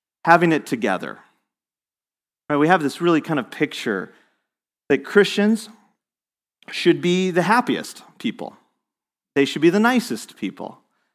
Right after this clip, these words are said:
the most thankful people. That Christians, true Christians, give thanks all the time. True Christians are really, really the nicest, kindest people you're ever gonna meet. They should have their act together.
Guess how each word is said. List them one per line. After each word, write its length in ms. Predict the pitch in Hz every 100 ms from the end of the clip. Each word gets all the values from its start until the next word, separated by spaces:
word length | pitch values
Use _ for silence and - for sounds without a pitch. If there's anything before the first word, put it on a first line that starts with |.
| _
the 80 | 143
most 340 | 170 220 214
thankful 640 | - - 156 143 - - 87
people. 420 | - 92 - - _ _ _ _ _ _ _
That 260 | 143 160 _
Christians, 540 | - 220 202 147 127 -
true 240 | - 247
Christians, 560 | - 151 - 143 131 110
give 220 | 131 123
thanks 380 | 151 131 113 110
all 120 | 98
the 100 | 98
time. 380 | - 92 87 95 -
True 180 | 208 208
Christians 540 | - 175 - 143 123 -
are 120 | 131
really, 400 | 147 175 160 143 - _ _ _ -
really 240 | 208 220
the 160 | 147 139
nicest, 800 | 131 135 135 131 110 95 -
kindest 640 | - - 170 170 143 131 -
people 340 | - 127 120
you're 200 | 104 104
ever 180 | 104 110
gonna 220 | 104 98
meet. 340 | 95 87 - _ _ _ _ _ _ _ _ _ _ _ _ _ _ _ _ _ _
They 80 | 156
should 180 | 151 151
have 260 | 165 165
their 220 | 147 135 120
act 280 | 113 -
together. 480 | - 101 76 58 -